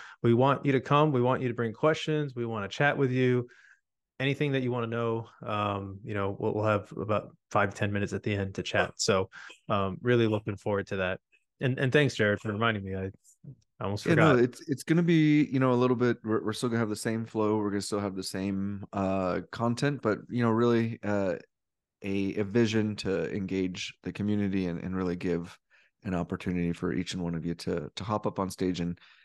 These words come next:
Speaker 2: and have an open discussion about where we are, what we're thinking, and, and maybe things that, that you're seeing. So super excited to test this out and see what level of resonance it has with the community, but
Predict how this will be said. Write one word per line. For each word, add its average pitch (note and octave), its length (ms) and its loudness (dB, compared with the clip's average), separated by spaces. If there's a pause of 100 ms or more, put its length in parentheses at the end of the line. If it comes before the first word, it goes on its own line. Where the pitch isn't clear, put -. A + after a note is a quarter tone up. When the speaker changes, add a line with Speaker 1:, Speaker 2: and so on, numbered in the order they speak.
(220)
Speaker 2:
and G#2+ 120 -4
have A#2+ 160 0
an A#2 80 2
open G#2+ 240 2
discussion G2 460 -2
about F2 340 2
where G2+ 180 4
we G2+ 120 2
are, G2 140 2
what G2 200 0
we're F2+ 100 -6
thinking, F#2+ 420 -6
and, F2 200 -4 (340)
and - 80 -6
maybe G#2 200 2
things G2 220 -2
that, G2 340 0
that F2+ 180 -2
you're F#2+ 160 -2
seeing. - 320 -10
So - 280 -2 (600)
super C3+ 320 0
excited A2+ 440 2
to G#2 220 0
test - 500 -6
this G2 200 -6
out A2 200 0
and A2 140 -8
see G#2 140 -4
what F#2+ 240 -4
level F#2 240 -2
of F2 140 -4
resonance F#2 480 -4
it E2+ 80 -6
has F2 240 -6
with F#2 120 -6
the - 100 -8
community, F#2 440 -2
but D2 240 -2